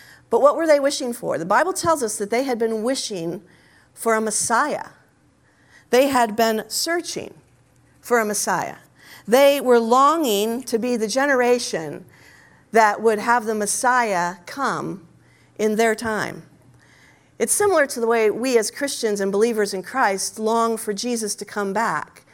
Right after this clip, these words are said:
Scripture says, "Maranatha, may Lord Jesus come today." And we long for his second coming, you know, that it would happen in our generation.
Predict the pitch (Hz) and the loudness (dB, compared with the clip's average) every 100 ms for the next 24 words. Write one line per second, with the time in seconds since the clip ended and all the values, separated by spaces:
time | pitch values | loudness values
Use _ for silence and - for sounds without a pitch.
0 | _ - _ _ _ _ _ - 226 214 | _ -20 _ _ _ _ _ -6 -4 -4
1 | - 202 208 208 214 233 185 143 165 190 | -4 -4 -2 0 0 -2 -4 -8 -6 -4
2 | 202 208 202 202 220 208 - 196 196 220 | -4 -6 -8 -10 -8 -8 -6 -8 -4 -4
3 | 180 - - - _ _ _ _ - 196 | -4 -8 -14 -20 _ _ _ _ -10 -2
4 | 233 240 214 202 196 196 202 254 240 202 | 0 2 2 -2 -4 -8 -2 -4 -4 -10
5 | - 156 - - 160 196 202 196 220 214 | -10 -12 -10 -10 -10 -8 -6 -2 -2 -4
6 | 196 208 208 196 180 170 208 208 196 156 | -6 -8 -6 -6 -6 -4 -4 -4 -6 -10
7 | 151 151 - - | -10 -10 -12 -16